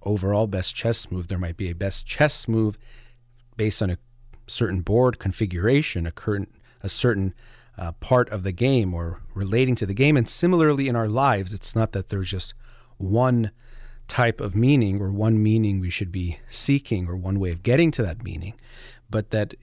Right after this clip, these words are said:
it's something that we have to respond to our life, um, based on whatever that moment asks of us. That's where we find meaning or where the meaning is. So I really like that analogy,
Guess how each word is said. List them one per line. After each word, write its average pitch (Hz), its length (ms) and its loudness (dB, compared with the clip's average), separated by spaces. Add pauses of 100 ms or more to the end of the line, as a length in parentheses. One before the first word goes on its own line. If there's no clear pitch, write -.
it's - 140 -10
something 107 280 0
that 101 140 -2
we 98 120 -2
have 107 240 -4
to 113 100 -4
respond 120 720 2 (240)
to 120 220 0
our 101 160 2
life, 98 600 0 (540)
um, 85 500 -2 (360)
based 107 320 0
on 104 160 2
whatever 104 280 -2
that 98 220 -4
moment 113 400 2
asks 127 400 0
of 101 220 -2
us. - 320 -6 (360)
That's 113 440 0
where 98 260 0
we 90 380 -4 (520)
find 92 560 -2
meaning 98 400 0
or 82 120 -4
where 92 140 -2
the 87 100 -4
meaning 85 340 0
is. 85 120 -6
So 107 80 -2
I - 20 0
really 107 160 0
like 98 180 -2
that 87 160 -2
analogy, 90 600 -4